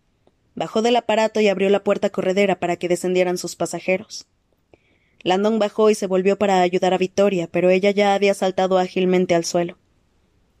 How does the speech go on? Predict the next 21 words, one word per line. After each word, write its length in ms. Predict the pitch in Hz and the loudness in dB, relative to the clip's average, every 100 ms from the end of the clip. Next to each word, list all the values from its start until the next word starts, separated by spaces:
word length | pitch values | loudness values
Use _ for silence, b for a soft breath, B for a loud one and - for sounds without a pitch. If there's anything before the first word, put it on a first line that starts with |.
| _ | _
Todos 260 | - 214 262 | 0 2 4
los 200 | 262 247 | 2 2
músculos 420 | 240 - 247 226 | -2 0 0 2
de 80 | 202 | 0
su 140 | 202 | -2
cuerpo 320 | - 196 208 | -2 -2 -2
parecían 380 | 202 196 190 190 | -2 -2 -2 -2
obedecer 420 | 202 202 185 190 | -2 -2 -2 -2
un 100 | 190 | -2
único 320 | 196 202 190 175 | 0 0 2 2
objetivo, 640 | 170 - 160 190 180 - _ _ _ _ _ | 0 -4 -4 -4 -6 -12 _ _ _ _ _
encontrar 540 | - 160 170 175 196 | -2 0 0 2 2
la 180 | 208 208 | 2 2
antimateria 760 | 190 180 180 175 208 214 190 180 | 0 2 0 2 2 2 0 -2
antes 240 | 175 196 | -4 -4
de 80 | 196 | -4
que 120 | 180 | -2
dejara 280 | 175 190 190 | -2 -2 -2
un 140 | 190 | -2
terrible 500 | 185 175 190 220 196 | -2 0 0 2 2
legado. 400 | 170 165 175 190 | 2 0 -2 -4